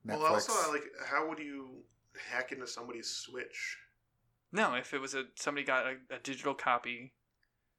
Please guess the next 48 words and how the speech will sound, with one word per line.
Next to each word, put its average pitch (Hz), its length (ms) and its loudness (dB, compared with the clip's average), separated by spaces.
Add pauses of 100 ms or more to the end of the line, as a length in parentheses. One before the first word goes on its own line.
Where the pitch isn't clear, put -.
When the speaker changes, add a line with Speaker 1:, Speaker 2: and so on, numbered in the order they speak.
(220)
Speaker 3:
and 131 120 -2
it 123 160 0
somehow 127 460 0
links 131 280 2
up 131 120 2
to - 100 -4
your 139 100 2
computer. 127 600 -2 (420)
Speaker 2:
I 117 60 -12
don't 147 240 -12
think 135 160 -18
it 123 100 -16
links 123 220 -12
up 127 80 -10
to - 60 -18
your 113 80 -14
computer 117 360 -8
at 131 60 -6
all. - 300 -4 (100)
Speaker 1:
No, 120 160 10
it 123 60 8
would 135 120 6
have 139 140 6
to 135 60 -4
be, 123 100 -2
you'd 117 140 -2
have 110 220 0
to 107 80 2
hack 104 360 -4
the 104 80 -2
Switch 104 400 -2
or 110 60 -4
maybe 113 240 0
the 110 80 -2
Nintendo 104 560 -2
account. 104 420 -4
Speaker 3:
I 139 60 -10
mean, 127 160 -10
people 131 480 -4 (120)
know 127 160 -6
how 123 120 -6
to 117 40 -6
hack 127 280 -8
anything 117 340 -4
these 113 160 -16
days. - 480 -6
<laughs> - 20 -10
Speaker 1:
Yeah. 101 260 -6